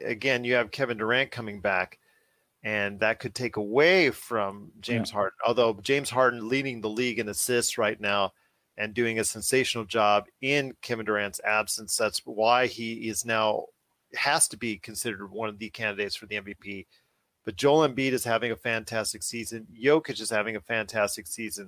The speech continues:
Speaker 2: Yeah.
Speaker 1: But I don't think people should be selling Damian Lillard short as well.
Speaker 2: No, no, Lillard has, I mean, he's just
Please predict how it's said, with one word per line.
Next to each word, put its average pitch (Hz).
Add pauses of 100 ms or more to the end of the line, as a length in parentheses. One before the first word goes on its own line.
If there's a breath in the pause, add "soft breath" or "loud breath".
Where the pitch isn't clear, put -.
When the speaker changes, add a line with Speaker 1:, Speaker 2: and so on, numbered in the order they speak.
(120)
Speaker 2:
Yeah. 127 (200)
Speaker 1:
But 117 (100)
I 147
don't 170
think 151
people 135
should 110
be 120
selling 117
Damian 113
Lillard 113
short 101
as -
well. - (760)
Speaker 2:
No, 104 (260 loud breath)
no, 120
Lillard 120
has, 110 (1040 soft breath)
I 127
mean, 131
he's 165
just -